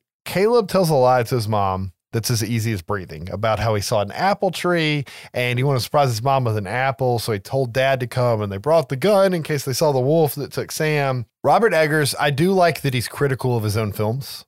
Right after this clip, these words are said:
I've seen him do that on both of his films in commentary and interviews, and, um,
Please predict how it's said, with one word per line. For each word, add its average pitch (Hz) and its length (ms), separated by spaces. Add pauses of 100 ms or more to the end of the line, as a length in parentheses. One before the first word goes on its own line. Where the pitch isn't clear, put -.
I've 110 160
seen 120 240
him 117 120
do 113 140
that 117 160
on 104 140
both 117 240
of 110 80
his 107 140
films 95 640 (400)
in 113 280
commentary 117 500
and 101 100
interviews, 120 540
and, 107 540
um, 95 560